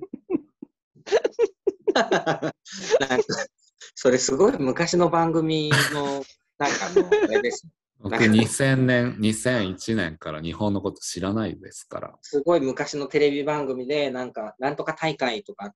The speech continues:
Speaker 2: て、なんかその数を数えるときに、なんか、<laughs> こう、カチカチカチカチカチカチってやってる人が、こう、出てくる。
Speaker 3: え、嘘、僕、紅白は毎年見てるけど、まだ最近やってる。最近もやってるよ。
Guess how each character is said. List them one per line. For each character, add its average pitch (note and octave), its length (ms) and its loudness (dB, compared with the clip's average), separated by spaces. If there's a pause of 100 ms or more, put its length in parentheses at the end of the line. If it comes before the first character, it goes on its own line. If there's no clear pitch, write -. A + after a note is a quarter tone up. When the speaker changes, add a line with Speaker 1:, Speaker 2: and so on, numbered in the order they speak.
Speaker 2:
て、 B2 200 2
な G#2 80 -6
ん G2+ 40 -10
か - 80 -16
そ - 80 -10
の G2+ 80 -8
数 A#2+ 240 -4
を G2+ 80 -2
数 G#2+ 240 -6
え A2 40 -2
る G2 100 -4
と G2 100 -14
き - 120 -20
に、 A2+ 260 -4 (240)
な G#2 120 -6
ん - 20 -2
か、 - 280 0
<laughs> - 520 -12
こ G2 140 -2
う、 G2+ 80 -6
カ - 100 -6
チ - 80 -10
カ D#3+ 60 0
チ - 60 -8
カ - 80 -8
チ - 80 -6
カ C#3+ 100 2
チ C#3 80 0
カ C3+ 80 -2
チ C3+ 60 -2
カ C#3+ 80 0
チ C#3 120 2
っ - 80 -2
て - 100 -2
や G#2+ 100 4
っ - 20 -12
て A#2+ 100 -10
る A#2 60 -2
人 C3+ 160 0
が、 C#3 300 0 (120)
こ G2+ 120 -2
う、 F2+ 120 -14
出 G#2 80 -6
て - 100 -8
く - 100 -14
る。 E2 280 -14
Speaker 3:
え、 B2+ 100 6
嘘、 C3+ 300 4
僕、 A#2+ 340 2
紅 D3 260 2
白 F#2 360 -8
は G2 180 -2
毎 G2+ 300 -2
年 G#2+ 280 -6
見 A#2+ 200 -6
て F#2 100 -4
る E2 160 -8
け F#2+ 120 -4
ど、 F2 120 -6
ま G#2+ 160 -2
だ F#2 100 -8
最 G2 320 -8
近 A2 160 -8
や F#2+ 140 -4
っ F#2 80 -10
て - 220 -4
る。 A2 140 -6
最 B2+ 300 -2
近 C3 140 -6
も A#2+ 120 -4
や G#2 120 0
っ - 140 -14
て B2+ 120 -4
る C3+ 120 -6
よ。 - 340 -8